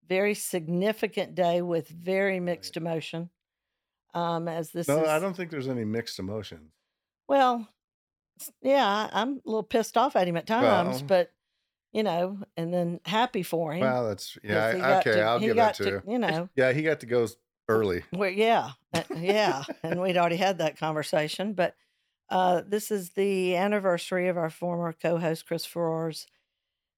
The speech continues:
Speaker 1: uh, I don't even like to call it a death because he was
Speaker 2: No,
Speaker 1: murdered.
Speaker 2: he,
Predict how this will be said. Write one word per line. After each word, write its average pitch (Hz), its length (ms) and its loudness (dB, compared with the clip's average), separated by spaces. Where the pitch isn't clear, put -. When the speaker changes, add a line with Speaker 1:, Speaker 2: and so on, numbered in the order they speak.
Speaker 1:
uh, 175 300 0
I 196 80 2
don't 220 160 2
even 190 160 0
like 185 220 2
to 190 40 -8
call 175 280 2
it 170 80 -2
a 165 80 0
death 175 360 2
because 185 260 -8
he 185 100 -4
was 180 120 -6
Speaker 2:
No, 185 100 0
Speaker 1:
murdered. 180 380 -2
Speaker 2:
he, 92 60 -20